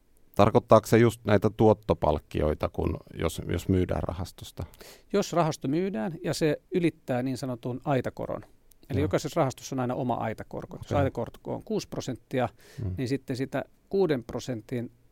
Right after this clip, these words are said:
Speaker 2: ö, ylimenevästä osuudesta, niin, ö, rahastoyhtiö saa ed-, ö, etukäteen sovitun, yleensä se on kaksikymmentä prosenttia
Speaker 1: Okei,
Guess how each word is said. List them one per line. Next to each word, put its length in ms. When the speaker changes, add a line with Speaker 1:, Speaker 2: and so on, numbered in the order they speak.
Speaker 2:
ö, 260
ylimenevästä 680
osuudesta, 720
niin, 300
ö, 400
rahastoyhtiö 960
saa 320
ed-, 420
ö, 180
etukäteen 460
sovitun, 420
yleensä 220
se 60
on 80
kaksikymmentä 360
prosenttia 440
Speaker 1:
Okei, 100